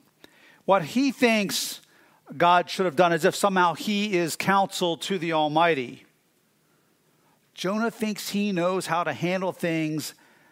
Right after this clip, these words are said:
better than God. Look at Jonah's prayer in verses two and three of chapter four. And he prayed to the Lord and said, "O Lord, is it, is not this what I said when I was yet in my country?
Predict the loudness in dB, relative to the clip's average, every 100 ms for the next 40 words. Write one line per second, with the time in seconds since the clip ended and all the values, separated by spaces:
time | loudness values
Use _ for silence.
0 | _ _ -10 -6 -4 -6 -6 -2 -2 -2
1 | -4 -6 -4 -4 -4 -2 -4 -6 -8 -2
2 | 0 0 -2 -4 -4 -8 -6 -6 -6 -4
3 | -6 -4 -2 -2 -2 -8 -4 -2 -2 -4
4 | -10 _ _ _ _ _ _ -6 -2 -2
5 | 0 4 4 4 0 0 2 0 2 2
6 | 4 4 4 4 4 4 4 2 0 -6
7 | -2 0 0 -4 0 4 4 4 4 4
8 | 2 0 4 4 2 2 6 8 6 2
9 | 2 2 0 -4 -6 -4 2 2 2 2
10 | 2 2 0 0 -2 -6 -6